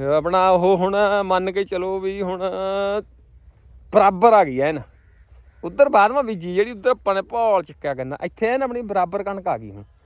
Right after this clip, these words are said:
ਮੈਂ ਦਿਖਾਉਂਦਾ ਤੁਹਾਨੂੰ ਹੁਣ, ਯਾਨੀ ਇਹਨੂੰ ਕਣਕ ਨੂੰ ਮੈਂ ਕਹਿੰਦਾ ਇਹਨੂੰ ਵੀ ਤਕਰੀਬਨ ਹੋ ਗਏ ਹੋਣੇ ਭਾਈ ਪੰਦਰਾਂ ਕੁ ਦਿਨ, ਤਾਂ ਵੱਧੇ ਹੋ ਗਏ ਹੋਣੇ, ਪੰਦਰਾਂ, ਪੰਦਰਾਂ ਕੁ ਦਿਨ ਹੋ ਗਏ ਹੋਣੇ ਇਹਨੂੰ।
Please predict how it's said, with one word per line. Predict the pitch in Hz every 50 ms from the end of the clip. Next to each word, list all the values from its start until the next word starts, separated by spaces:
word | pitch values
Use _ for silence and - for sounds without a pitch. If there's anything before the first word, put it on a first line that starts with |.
| _ _ _ _ _ _ _ -
ਮੈਂ | 139 156 170
ਦਿਖਾਉਂਦਾ | 170 143 151 151 151 160 160 139
ਤੁਹਾਨੂੰ | 127 107 113 123 120
ਹੁਣ, | 135 156 185 202 - _ _ _ _ _ _ - _ _ 123
ਯਾਨੀ | 127 156 180 202
ਇਹਨੂੰ | 208 196 196 220 254 277
ਕਣਕ | - 208 185 180 - -
ਨੂੰ | 190 202 208
ਮੈਂ | 196 190 190
ਕਹਿੰਦਾ | 185 208 233 240 247 247
ਇਹਨੂੰ | 240 202 196 202
ਵੀ | 202 226 247 240 - - - _ _ _ - _ _ _ _ _ _ _ _ _ - _ - - - _ _ _ _ _ _ -
ਤਕਰੀਬਨ | 135 131 147 151 160 170 185 185 202 208 202 196 180 175 180 185 196 202 214 214 - - - _ - - _ - _ _ _ _ _ _ _ _ _ _ _ _ _ _ - - - - - 156
ਹੋ | 135 135 139 151
ਗਏ | 160 180 190
ਹੋਣੇ | 180 147 123 117
ਭਾਈ | - 165 165 156
ਪੰਦਰਾਂ | - 165 151 143 151 156 156 156
ਕੁ | 151 156
ਦਿਨ, | 147 160 151
ਤਾਂ | - - 175 156
ਵੱਧੇ | 156 156 151 156 202 226
ਹੋ | 214 185 156
ਗਏ | 139
ਹੋਣੇ, | 120 110 113 110
ਪੰਦਰਾਂ, | 117 113 110 127 123 131 135
ਪੰਦਰਾਂ | - 175 175 185 202 214 226
ਕੁ | 220 220
ਦਿਨ | 220 214
ਹੋ | 180 139 104
ਗਏ | 95 98
ਹੋਣੇ | 98 98 104 113
ਇਹਨੂੰ। | 123 151 151